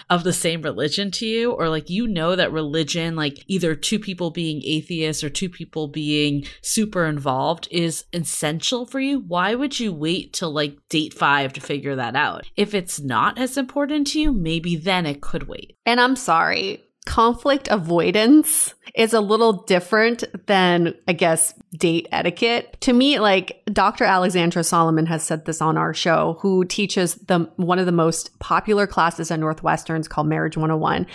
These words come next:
Speaker 2: She says relationships are made up of conflicts
Speaker 1: Mm-hmm.
Speaker 2: because it's within conflicts where we can observe each other, and it's how you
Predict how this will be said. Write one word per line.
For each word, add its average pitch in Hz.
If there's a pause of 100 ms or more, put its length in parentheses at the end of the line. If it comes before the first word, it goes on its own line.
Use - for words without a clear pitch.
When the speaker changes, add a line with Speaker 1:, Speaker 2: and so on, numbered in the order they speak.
(260)
Speaker 2:
She -
says 196 (160)
relationships 190
are 185
made 160
up 156 (140)
of 156
conflicts - (140)
Speaker 1:
Mm-hmm. 180
Speaker 2:
because 202
it's 175 (160)
within 196
conflicts 202
where 165
we 160
can 160
observe 165
each -
other, 190
and 202
it's 175
how 180
you 170